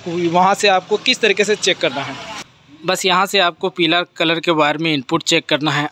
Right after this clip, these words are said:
output आपको red कलर में check करना है। फिर यहाँ से आपको white कलर का जो wire होता है ये वाला, इसमें आपको रैम चेक करना है पिकअप कॉइल की। और इस कलर वायर में आपको बैटरी की ट्वेल्व वोल्ट सप्लाई चेक करना है और वाइट कलर के वायर में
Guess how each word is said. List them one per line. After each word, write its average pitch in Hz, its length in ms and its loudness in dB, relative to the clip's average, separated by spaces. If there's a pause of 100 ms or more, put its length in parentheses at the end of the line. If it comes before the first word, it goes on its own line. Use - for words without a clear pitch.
output 151 460 2
आपको 147 300 2
red 147 200 -2
कलर 151 260 0
में 156 120 0
check - 440 -4
करना 147 260 0
है। 151 160 -4 (380)
फिर 170 120 2
यहाँ 170 200 2
से 185 160 0
आपको 160 320 0
white 156 260 2
कलर 160 220 -2
का 156 140 0
जो 147 240 -2
wire 143 220 2
होता 151 240 -4
है 160 140 -4
ये 156 140 -2
वाला, 147 300 -2 (480)
इसमें 185 240 0
आपको 180 420 0 (200)
रैम 156 260 0
चेक 170 220 0
करना 156 260 0
है 170 80 2
पिकअप 156 400 -2
कॉइल 147 260 2
की। 175 160 -6 (1800)
और 160 160 2
इस 185 120 2
कलर 185 240 2
वायर 175 260 2
में 185 140 -4
आपको 160 400 0
बैटरी 160 360 0
की 170 120 -2
ट्वेल्व 160 340 0
वोल्ट 160 180 2
सप्लाई 143 340 0
चेक 156 260 -2
करना 147 280 0
है 170 120 -2 (100)
और 143 360 2
वाइट 147 260 2
कलर 156 220 0
के 156 140 0
वायर 143 280 2
में 175 160 -2